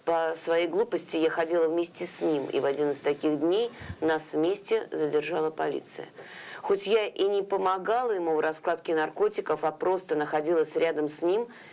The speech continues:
я все же получила свой срок. Эта моя ошибка стоила девяти лет моей жизни».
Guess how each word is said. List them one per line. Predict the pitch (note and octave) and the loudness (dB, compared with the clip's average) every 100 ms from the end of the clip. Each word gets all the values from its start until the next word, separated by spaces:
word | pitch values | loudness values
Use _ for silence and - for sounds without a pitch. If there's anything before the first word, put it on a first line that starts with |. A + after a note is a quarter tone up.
| - | -4
я | E3 E3 | 2 2
все | - F#3+ | 2 2
же | D#3+ D#3 | 2 0
получила | D#3 D#3 D3+ - F#3+ G#3+ A#3 | 2 0 0 0 2 2 2
свой | - - D#3+ F3 | -2 0 2 0
срок. | - D3+ C#3 - - - - - - | 0 -2 -2 -6 -14 -20 -20 -18 -2
Эта | F3+ F3+ | 0 2
моя | E3+ D#3+ D#3+ D3 | 0 2 2 0
ошибка | - C#3+ - F#3+ - A3 A3 - - - | -2 -2 -2 -2 -2 -4 -6 -12 -20 -6
стоила | - - F3+ F3 F3+ G#3+ A3 - - - | -4 0 2 2 2 0 -4 -18 -18 -8
девяти | D3 D#3 F#3 E3+ E3 - D#3 C#3+ - - | -2 0 0 -2 -4 -2 -2 -2 -4 -4
лет | C#3+ D3+ F#3 F#3 - - - - _ - | 0 2 0 -4 -18 -20 -20 -20 _ -4
моей | E3 E3 C#3 C3+ C3 - - | 0 0 0 -2 -2 -8 -14
жизни». | - C#3+ C3+ - - | -8 -4 -4 -4 -8